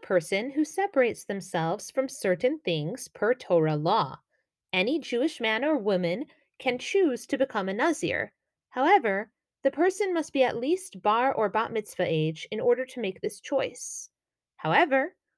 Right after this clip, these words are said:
one can only perform the mitzvah of being a Nazir in the land of Israel.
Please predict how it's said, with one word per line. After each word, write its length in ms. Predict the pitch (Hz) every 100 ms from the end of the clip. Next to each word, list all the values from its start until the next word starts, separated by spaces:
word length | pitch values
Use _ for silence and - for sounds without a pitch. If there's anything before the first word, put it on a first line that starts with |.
| _ -
one 180 | 208 208
can 120 | 196
only 240 | 190 185
perform 460 | 170 202 294 349 339
the 60 |
mitzvah 440 | 247 226 - 220 -
of 160 | 208 190
being 240 | 220 208
a 60 | 208
Nazir 560 | 196 202 214 208 214 _
in 200 | 240 254
the 100 | 185
land 400 | 151 165 196 220 -
of 280 | 190 190 190 -
Israel. 760 | 160 151 - 156 156 156 160